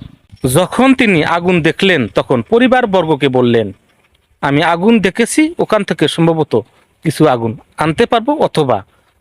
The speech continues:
পথের সন্ধান পাবো।" অতঃপর যখন তিনি পৌঁছিলেন তখন আওয়াজ আসলো, "হে মুসা, আমি তোমার পালনকর্তা, অতএব তুমি জুতা খুলে পেলো, তুমি পবিত্র উপত্যকা তুয়ায় রয়েছ।" এবং কি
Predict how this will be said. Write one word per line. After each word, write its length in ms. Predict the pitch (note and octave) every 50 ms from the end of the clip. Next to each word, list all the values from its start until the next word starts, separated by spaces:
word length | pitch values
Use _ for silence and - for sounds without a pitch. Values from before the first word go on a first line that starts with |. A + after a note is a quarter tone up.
| _ -
পথের 280 | G3+ F3+ - - G3+
সন্ধান 420 | - - - E3+ D3 C3+ C3+ B2 A2
পাবো।" 220 | A2+ A2 G#2 G#2 - - - - _ -
অতঃপর 600 | - A3 F#3 - - C#4+ D4+ - C#4+ B3+ G#3+ D#3 C3 A2+
যখন 260 | - D#3 - - B3+ B3
তিনি 200 | - A#3+ G#3 F#3
পৌঁছিলেন 640 | - G#3+ G3 D#3+ - - G#3 G3 F3 C3 A2 G#2 - _ _ _ _
তখন 300 | - D#3+ - - D3+ D3+
আওয়াজ 280 | E3+ F#3 F#3 F#3 F#3 - -
আসলো, 240 | D#3+ - - C3+ C3+
"হে 160 | A#2+ - F3
মুসা, 540 | E3+ D3 C3+ - - G3 G3+ F#3+ D#3+ A#2 - - _ _ _ _ _ _ _
আমি 280 | - - F#3+ A#3 C#4 C#4
তোমার 240 | C#4 C4 A#3 G#3+ F3+
পালনকর্তা, 760 | - F#3+ F3 E3 D#3 C#3 - D3 B2 - - - A2+ G#2+ G#2 - - _ _ _ _ _ _ _ _ -
অতএব 540 | B3+ G#3+ - - D4 C#4+ C4+ A3+ F3 C3 - - - - - _ _ _ _ _ _ _
তুমি 180 | - F3 D#3+ D3
জুতা 280 | C#3 F3 G3 - A3 G3
খুলে 300 | - - - C4+ C#4+ D4+
পেলো, 320 | - B3 G#3+ E3 A#2+ G#2 G2 -
তুমি 180 | - E3+ D3 C3
পবিত্র 560 | - - - A3 A3+ - - - A3 C#3+ A2 - _ _ _ _ _ _ -
উপত্যকা 520 | - A#3+ - C#4+ C4+ - C4 - - G#3 F#3+
তুয়ায় 340 | - - A#3+ A#3+ C4 C#4 C#4
রয়েছ।" 300 | A3+ G3+ E3+ C3 - - - A#2+ A2+ _ _ _ _ _ _ _ _ _ _ _ _ _ _ _ _ -
এবং 340 | G3 G3 G3 A3 B3+ C4+ C#4 A#3+
কি 260 | - G3+ C#3 G2+ F#2+